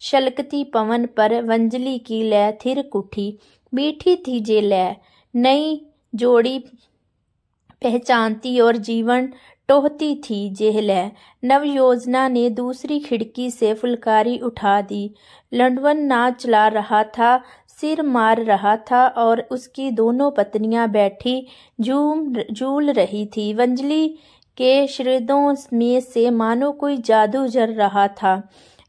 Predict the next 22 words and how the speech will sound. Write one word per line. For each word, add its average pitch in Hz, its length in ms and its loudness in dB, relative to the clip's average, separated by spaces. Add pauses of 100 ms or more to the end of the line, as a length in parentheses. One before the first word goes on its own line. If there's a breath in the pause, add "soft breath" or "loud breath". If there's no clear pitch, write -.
जे 285 300 0
मस्ती 269 440 -2
किस 285 280 -8
प्रकार 226 520 2
की 202 220 -8
थी, 202 280 -8
नव 254 240 2
योजना 233 600 0
को 247 200 0
ज्ञात 220 440 0
नहीं 226 340 -2
था 214 240 -4
कि 233 380 -8 (320 loud breath)
जे 294 360 0
कब 240 260 4 (340 loud breath)
व 254 200 2
क्यों 269 340 -6
आती 214 400 -2
हैं, 202 280 -4
भले 285 280 0
कितने 277 560 -4
ही 254 400 -2